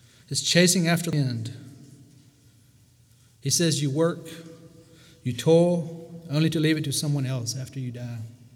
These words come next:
Sin has eliminated that rest, and the only way to get it back is by coming to Christ.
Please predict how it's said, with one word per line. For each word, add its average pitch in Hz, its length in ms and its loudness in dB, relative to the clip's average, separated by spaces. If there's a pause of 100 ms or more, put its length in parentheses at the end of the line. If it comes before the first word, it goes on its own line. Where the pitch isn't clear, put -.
(4000)
Sin 190 300 2
has 180 240 2
eliminated 143 560 -2
that 117 160 -4
rest, 117 500 -4 (160)
and 123 100 -6
the 131 40 0
only 151 140 4
way 156 160 6
to 151 100 2
get 156 140 4
it 143 100 -4
back 131 320 -2
is 113 100 -6
by 117 140 -6
coming 120 320 -6
to 117 80 -8
Christ. 113 560 -6